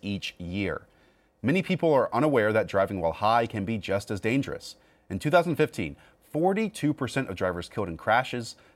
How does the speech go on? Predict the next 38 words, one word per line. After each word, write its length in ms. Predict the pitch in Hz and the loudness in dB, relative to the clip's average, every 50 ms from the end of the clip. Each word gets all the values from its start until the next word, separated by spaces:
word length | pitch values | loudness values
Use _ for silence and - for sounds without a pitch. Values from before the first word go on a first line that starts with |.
| _ _ | _ _
tested 380 | - 120 127 123 - 135 - | 0 0 0 0 -2 -4 -6
positive 440 | - - 85 92 98 98 98 107 95 | -4 -2 0 0 0 0 -2 -4 -6
for 120 | - 101 | -6 -8
drugs. 480 | 85 87 92 87 71 67 - - - - _ _ _ _ _ _ _ _ _ - | -4 0 0 0 0 0 -6 -12 -18 -18 _ _ _ _ _ _ _ _ _ 0
Not 200 | 107 127 135 - | 2 2 2 2
so 120 | - 135 | 0 0
harmless 320 | 110 131 135 131 120 107 | 0 0 0 0 0 2
after 300 | 123 120 113 - 117 135 147 | 2 2 2 2 4 4 4
all, 180 | - - - - _ _ _ | 4 2 -2 -10 _ _ _
is 180 | - 110 101 - | -6 -4 -4 -6
it? 80 | - - _ _ _ _ _ _ _ - | -8 -12 _ _ _ _ _ _ _ -8
And 120 | 98 104 | -4 -2
get 160 | 110 165 160 - | 0 0 2 2
this, 260 | - - - - - | 0 0 0 -4 -8
from 160 | - 98 95 | -6 -6 -4
two 140 | - 135 127 | -2 0 2
thousand 220 | 139 131 113 104 | 2 2 2 -2
seven 380 | - - 139 147 147 185 190 175 | 0 2 2 4 4 2 -4 -4
to 120 | - 107 85 | -6 -8 -8
two 140 | - 110 | -6 -4
thousand 280 | 95 104 101 90 85 78 | 0 0 0 0 -2 -6
fifteen, 500 | - 90 82 - - 131 135 135 135 135 - - - - _ - | -10 -12 -10 -6 -2 -2 0 0 -2 -4 -6 -12 -20 -20 _ -4
marijuana 460 | 95 113 143 175 170 165 160 156 151 131 | 0 2 4 4 6 6 4 4 4 2
users, 540 | 117 123 123 104 120 120 120 117 110 - - _ _ _ _ _ _ _ _ _ _ _ _ _ _ - | 2 0 0 0 -2 -2 -2 -2 -4 -8 -14 _ _ _ _ _ _ _ _ _ _ _ _ _ _ 0
marijuana 400 | 107 147 185 185 185 175 156 127 | 2 4 4 6 4 4 4 2
use 280 | 107 117 123 120 - - | 2 2 0 0 0 -2
among 280 | 113 110 101 101 101 95 | 0 0 2 0 0 0
drivers 400 | - 113 107 117 117 123 110 - | 2 4 4 4 4 0 -4 -4
killed 180 | - - 107 95 | -4 -4 -4 -4
in 80 | 90 | -4
crashes 500 | 82 - 117 113 113 - - 107 95 90 - - 92 | -2 0 0 2 2 0 -2 -6 -6 -8 -12 -16 -2
doubled. 380 | - 110 110 92 73 57 - - _ _ _ _ _ _ _ _ | 2 2 2 2 0 -4 -12 -16 _ _ _ _ _ _ _ _
The 60 | 92 | -16
truth 320 | - - - 156 185 - 160 | -10 -4 -2 -2 0 0 0
is, 160 | 147 143 127 | 0 0 0
driving 440 | - 113 104 110 117 120 120 92 90 | 0 2 4 4 4 2 -2 0 4
while 280 | 95 120 160 208 180 | 6 6 8 6 6
high 300 | 110 107 80 65 65 - | 4 2 0 0 -2 -6